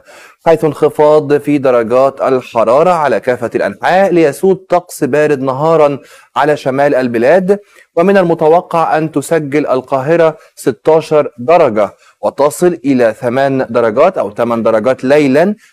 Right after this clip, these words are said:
ليكون الطقس ليلا وفي الصباح الباكر شديد البرودة. كما تبقى، آه، فرص الأمطار قائمة على السواحل الشمالية الشرقية والغربية وشمال الدلتا.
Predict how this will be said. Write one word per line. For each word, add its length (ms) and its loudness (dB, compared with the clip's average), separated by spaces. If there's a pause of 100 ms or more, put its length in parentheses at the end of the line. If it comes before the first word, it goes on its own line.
ليكون 480 -2
الطقس 480 -4
ليلا 460 2
وفي 160 -2
الصباح 380 -2 (100)
الباكر 680 0
شديد 720 0 (220)
البرودة. 580 -2 (580)
كما 440 2 (140)
تبقى، 800 0
آه، 180 2
فرص 460 0
الأمطار 480 0
قائمة 600 0 (320)
على 240 2
السواحل 640 -2
الشمالية 580 -2
الشرقية 500 0
والغربية 600 0
وشمال 680 -2
الدلتا. 460 -4